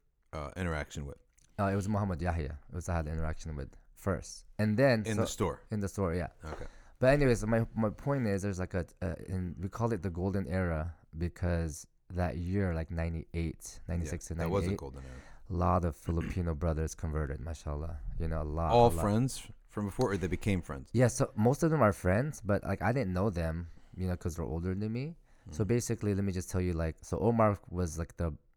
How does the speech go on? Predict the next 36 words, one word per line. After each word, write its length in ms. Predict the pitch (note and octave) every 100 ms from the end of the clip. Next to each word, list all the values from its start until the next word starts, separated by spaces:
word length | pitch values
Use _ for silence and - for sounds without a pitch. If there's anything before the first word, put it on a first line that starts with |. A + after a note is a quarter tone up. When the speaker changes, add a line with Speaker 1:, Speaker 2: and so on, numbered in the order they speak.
| _ - D2+
Speaker 2:
brother 360 | G2+ G2 D#2 D#2
from 240 | - D#2
the 100 | D#2
Bay. 380 | C#2+ E2+ D#2 - - _
He 160 | -
went 140 | E2+ E2
to 100 | D#2+
San 240 | - D#2+
Diego, 320 | D#2 D#2+ - D#2
right? 220 | F2+ - _ G2+
Just 320 | F#2 - - -
check 200 | F#2+ E2+
out 100 | D#2
the 80 |
names, 240 | E2 D#2+ -
Omar. 380 | F#2 G2+ D#2 G2 - - - - - -
Speaker 1:
Mm. 120 | D2+ F2+
Speaker 2:
And 180 | F#2+
then, 320 | F2+ F2+ E2+ - _ -
uh, 300 | E2+ D#2 C#2+ - _ _
he 260 | - F2+ G#2+
gave 240 | F#2+ F#2+
da'wah 380 | D#2 F2+ F2+ F2 - -
to 380 | E2 D#2+ D#2 - _ _ -
Muhammad 380 | F#2 E2+ D#2+ C#2+
Yahya 480 | F2 D#2+ D2+ D2+ F2 -
Speaker 1:
Okay. 200 | - D2+ -
Speaker 2:
'cause 140 | -
he 120 | D2+
converted. 360 | F#2 F2+ D#2+ D#2+
Muhammad 320 | E2 F2+ D#2+
Yahya 220 | F2+ F2+
had 120 | E2 D2+
a 60 |
best 280 | C#2+ E2 -
friend 440 | - G2+ F2+ D#2